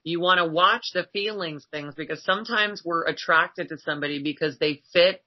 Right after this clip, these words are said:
a very dysfunctional pattern from our life, and we wanna watch how do they manage themselves? How do they treat themselves, take care of themselves? We wanna look at that, because if they can't, we end up getting it put in our lap.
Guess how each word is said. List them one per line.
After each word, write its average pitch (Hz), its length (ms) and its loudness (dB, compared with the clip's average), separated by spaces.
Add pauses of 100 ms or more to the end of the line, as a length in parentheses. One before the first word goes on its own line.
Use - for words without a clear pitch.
a 151 120 2
very 156 400 2
dysfunctional 151 720 -4
pattern 147 460 2
from 147 180 -2
our 139 160 2
life, 156 380 2 (140)
and 180 240 2
we 180 80 4
wanna 175 360 4
watch 165 540 6 (100)
how 208 280 4
do 262 100 4
they 160 680 0 (260)
manage 170 560 -2
themselves? 151 680 -2
How 170 180 4
do 180 80 4
they 175 160 0
treat 208 420 -6
themselves, 139 560 -4
take 165 200 -2 (100)
care 214 200 6
of 208 100 4
themselves? 143 580 -4
We 175 100 2
wanna 208 300 6
look 185 420 4
at 202 180 -4
that, 143 300 2
because 160 380 0
if 170 160 0 (100)
they 190 320 6 (140)
can't, 247 500 2
we 208 480 4
end 202 320 2
up 160 300 2
getting 165 320 0
it 156 180 -6
put 156 260 -2
in 156 140 -6
our 151 160 2
lap. 143 380 4